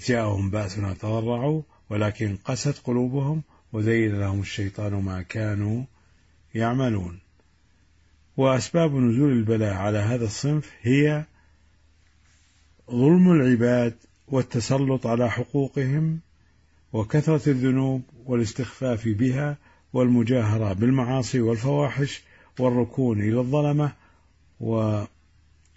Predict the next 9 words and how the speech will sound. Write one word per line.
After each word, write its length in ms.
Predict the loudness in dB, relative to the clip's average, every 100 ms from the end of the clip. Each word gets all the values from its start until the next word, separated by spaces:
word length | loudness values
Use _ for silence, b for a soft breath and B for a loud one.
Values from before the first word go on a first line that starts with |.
| _ -2
ونصرة 600 | 2 2 0 -2 -2 0
وإعانة 600 | 0 0 0 0 0 -4 -4
أهل 220 | -2 0
الفساد 600 | -2 -2 -2 -2 0 -2 -8 b b b -2
وأكل 400 | 0 0 2 2
الحرام 680 | 2 0 0 0 -2 -4
والتحايل 640 | -6 -8 -8 -2 0 2 2
على 180 | 0 0
المحرمات 760 | -2 -4 -4 -2 -2 -2 -4